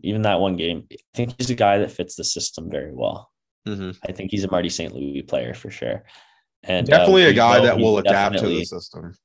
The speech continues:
Speaker 1: Yeah, and we know he's definitely a Kent Hughes guy. So it's interesting, interesting to see. It'll be interesting to see where,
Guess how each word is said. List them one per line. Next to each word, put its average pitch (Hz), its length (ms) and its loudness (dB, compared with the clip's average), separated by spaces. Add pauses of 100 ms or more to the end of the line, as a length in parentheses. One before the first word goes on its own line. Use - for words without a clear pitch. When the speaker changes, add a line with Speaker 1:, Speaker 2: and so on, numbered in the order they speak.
(540)
Speaker 1:
Yeah, 147 200 4
and 104 120 0
we 107 100 0
know 113 260 0
he's 101 180 -2
definitely 104 320 2
a 95 80 -4
Kent 95 220 -8
Hughes 85 280 -10
guy. 64 320 -4 (1040)
So - 300 -6
it's 76 340 -8
interesting, - 720 -8 (400)
interesting 113 540 -2
to - 120 -8
see. 92 540 -2 (680)
It'll 110 160 -6
be 110 180 2
interesting 98 360 -4
to 90 80 -8
see - 160 -8
where, 87 500 -4